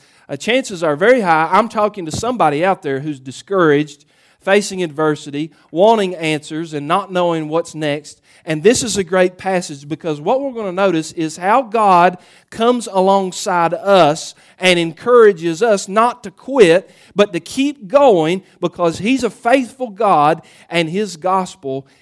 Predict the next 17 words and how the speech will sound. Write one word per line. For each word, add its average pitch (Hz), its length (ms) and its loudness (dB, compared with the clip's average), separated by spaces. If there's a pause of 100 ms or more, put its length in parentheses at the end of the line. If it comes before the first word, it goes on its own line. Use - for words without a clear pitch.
(100)
is 147 340 -6
worth 147 540 -4
proclaiming 139 640 -4
and 117 200 -16
worth 139 280 -8
living 127 320 -10
for. 113 360 -20 (440)
So 220 180 4
we're 226 80 6
gonna 240 160 2
notice 226 380 4
this 165 240 -6
morning 170 320 -4
in 190 120 -2
this 233 140 -6
passage 160 600 -2 (260)
four 277 840 6